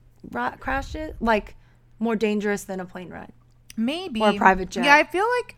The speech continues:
Speaker 1: I feel like it probably is.
Speaker 2: Joe Rogan was,
Speaker 1: 'Cause it's
Speaker 2: I
Speaker 1: small.
Speaker 2: think even smaller planes, it seems like those go down
Speaker 1: Oh,
Speaker 2: more,
Speaker 1: well, not just
Speaker 2: so.
Speaker 1: go down more,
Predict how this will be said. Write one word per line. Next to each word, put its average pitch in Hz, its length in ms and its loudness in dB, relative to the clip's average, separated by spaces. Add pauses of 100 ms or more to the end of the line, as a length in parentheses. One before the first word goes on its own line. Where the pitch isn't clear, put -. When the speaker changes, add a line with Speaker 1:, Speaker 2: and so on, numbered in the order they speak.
(120)
Speaker 1:
I 220 80 0
feel 277 160 2
like 339 100 2
it 370 100 0
probably 240 380 0
is. 202 60 -2
Speaker 2:
Joe 247 200 0
Rogan 214 300 0
was, 202 100 -6
Speaker 1:
'Cause 226 100 -4
it's 214 60 -4
Speaker 2:
I 269 140 8
Speaker 1:
small. 277 320 4
Speaker 2:
think 262 140 4
even 370 120 -4
smaller 247 540 0
planes, 220 480 2
it 214 140 -6
seems 233 280 -4
like 214 200 -2
those 208 260 -2
go 226 160 -4
down 254 300 8
Speaker 1:
Oh, 214 60 6
Speaker 2:
more, 190 420 -4
Speaker 1:
well, 302 160 -2
not 294 260 8
just - 160 4
Speaker 2:
so. 381 80 6
Speaker 1:
go 254 80 2
down 240 220 6
more, 277 260 4